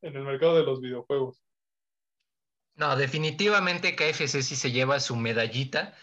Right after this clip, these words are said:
Speaker 2: de ahora sí que la forma de entrada más, más agresiva, más extraña, definitivamente, <laughs> a la industria de los videojuegos, porque de entrada, antes de la consola, de entrada con el pri-, con el juego,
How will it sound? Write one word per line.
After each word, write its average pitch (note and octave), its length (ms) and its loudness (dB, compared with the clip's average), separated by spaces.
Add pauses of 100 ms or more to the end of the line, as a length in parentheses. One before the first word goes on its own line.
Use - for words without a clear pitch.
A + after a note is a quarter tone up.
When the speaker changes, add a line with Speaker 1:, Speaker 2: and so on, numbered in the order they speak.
(280)
Speaker 2:
de B2+ 240 2
ahora C#3 280 2
sí D3 280 -4
que A2+ 840 0 (300)
la A#2 220 -2
forma C#3 360 0
de C3 80 2
entrada C3+ 520 0
más, B2+ 640 -2 (480)
más C#3+ 320 0
agresiva, D3 920 -2 (360)
más D3 640 0
extraña, D3 840 0 (480)
definitivamente, E3 1300 0
<laughs> - 60 -10
a D#3 80 2
la D3 140 0
industria D#3+ 440 -2
de D#3 80 0
los A#2+ 200 -4
videojuegos, A2+ 580 -2
porque C#3 720 -6
de D#3+ 80 0
entrada, A3 420 2
antes B3 320 0
de F#3 80 2
la B2+ 220 -2
consola, G#2+ 640 -2
de B2 120 -4
entrada F3+ 460 0
con C3 160 -2
el A2 120 -6
pri-, B2+ 220 -4
con A#2+ 160 -2
el G#2+ 100 -2
juego, G#2+ 400 -2